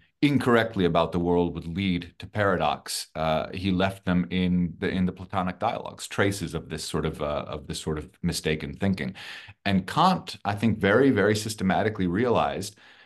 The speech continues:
came to a realization as he was in the long process of writing what would ultimately be the most important, uh, uh, book of philosophy of the last millennium, uh, The Critique of Pure Reason, that that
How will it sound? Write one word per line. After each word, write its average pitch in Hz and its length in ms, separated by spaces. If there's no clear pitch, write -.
came 127 200
to 110 80
a 95 40
realization 82 680
as 92 240
he 101 60
was 82 320
in 90 100
the 82 80
long 92 380
process 82 440
of 80 140
writing 80 540
what - 140
would 82 120
ultimately 80 460
be 80 160
the 80 100
most 78 300
important, 73 540
uh, - 60
uh, 71 500
book - 300
of - 80
philosophy 78 480
of 69 80
the 76 80
last 76 320
millennium, 110 500
uh, 87 320
The 85 100
Critique 90 320
of 80 100
Pure 90 200
Reason, 95 500
that 90 340
that 107 500